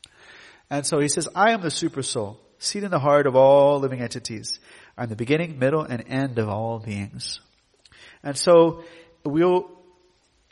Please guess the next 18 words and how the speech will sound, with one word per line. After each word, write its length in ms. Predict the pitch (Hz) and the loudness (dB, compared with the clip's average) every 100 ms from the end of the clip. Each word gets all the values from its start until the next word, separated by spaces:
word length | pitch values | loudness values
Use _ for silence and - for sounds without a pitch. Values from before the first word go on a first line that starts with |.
| - | -6
give 200 | 147 196 | 2 4
a, 180 | 185 185 | 4 2
just 220 | 208 208 | 2 2
a 20 | |
little 220 | 185 262 269 | 2 2 2
summary 580 | - 175 151 131 131 | 2 2 2 -2 -2
from 320 | - 156 143 147 | -8 -12 -6 2
there 240 | 165 139 | 4 4
on. 340 | 131 120 107 - _ - - _ _ | 2 -2 -4 -12 _ -20 -20 _ _
We 240 | 139 139 | -4 -2
won't 240 | 139 156 156 | -2 -2 2
read 160 | 147 | 2
all 180 | 139 135 | 2 0
the 80 | 131 | 0
verses 440 | 127 131 - 120 | 0 -2 -2 -6
from 140 | - 120 | -10 -8
there 180 | 117 110 | -6 -6
on. 240 | 110 | -8